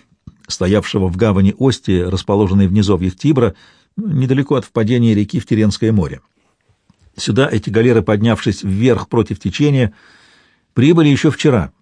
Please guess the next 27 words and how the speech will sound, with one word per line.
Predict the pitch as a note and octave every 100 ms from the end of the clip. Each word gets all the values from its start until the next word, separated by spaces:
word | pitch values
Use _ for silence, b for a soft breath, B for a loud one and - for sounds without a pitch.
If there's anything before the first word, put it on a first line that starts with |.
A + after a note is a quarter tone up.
| _ _ _ _ -
как | E2+ G#2
им | F2+
приказал | F#2+ G#2 G2 G2
начальник | G2 - G#2+ F#2 F2+
папского | G2 F2+ - G2
флота | F2 G2+ C#3 D3
кардинал | A2 F2+ F2 G#2+ G2 - _ _
Караффа. | - G#2+ G2 - - D2 b b b b b b b b b b b b _ -
Вместе | F#2 C#3 E3 D#3+
с | -
поездом | - D#3 C3 F#2+ A2+
папы | G#2+ B2+ A#2+ G#2 G2+
и | G2+
его | G2+ F#2+
свиты | F2+ F#2+ E3+ G#3+ G3 E3
двинулись | G#2+ D3+ F3 D#3+ C#3+ - _
за | G2 B2+ D3+
город | D3 B2
все | - - D3
присутствовавшие | D#3 C#3 - D3 - C3 A#2+ - A#2+
на | G#2+ G#2
папском | A#2 A2 - G#2
богослужении | F#2 F#2+ G#2+ F2+ A2+ A#2 G#2
в |
базилике | E2 F#2 G#2 G2 -
святого | F#2 F#2+ A2 F2+ D#2+
Петра | F#2 G2+ D3 D3+